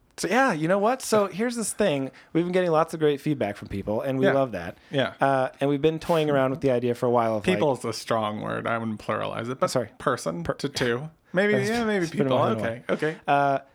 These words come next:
Speaker 1: yeah, so, uh, we don't know exactly what we're gonna do with it yet, but we're, we're
Speaker 2: No.
Speaker 1: gonna, we're gonna play around with it. Um, if you don't know what Patreon is, it's a, it's a web service that's kinda like open Kickstarter, where you can subscribe to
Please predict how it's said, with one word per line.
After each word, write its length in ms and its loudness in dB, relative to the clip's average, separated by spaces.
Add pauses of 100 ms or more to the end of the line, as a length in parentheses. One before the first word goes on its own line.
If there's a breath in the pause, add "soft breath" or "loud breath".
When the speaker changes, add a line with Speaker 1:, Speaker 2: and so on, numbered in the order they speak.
(140)
Speaker 1:
yeah, 180 4
so, 400 4 (180)
uh, 60 -12 (160)
we 140 0
don't 100 2
know 80 4
exactly 320 2
what 100 2
we're 60 0
gonna 140 0
do 120 2
with 120 -2
it 40 -2
yet, 160 -2
but 80 -2
we're, 160 -2
we're 120 4
Speaker 2:
No. 60 2
Speaker 1:
gonna, 220 -4
we're 120 2
gonna 100 -4
play 160 2
around 220 0
with 100 -6
it. 240 -2
Um, 340 0
if 100 -4
you 60 0
don't 120 2
know 60 0
what 140 -2
Patreon 400 -2
is, 260 -4
it's 220 -8
a, 300 0 (120)
it's 120 -6
a 40 -2
web 220 0
service 280 -2
that's 180 -8
kinda 320 -6
like 360 0 (960 soft breath)
open 340 0
Kickstarter, 680 -6 (420 soft breath)
where 520 0 (260)
you 160 2
can 180 -6
subscribe 760 -2
to 420 -4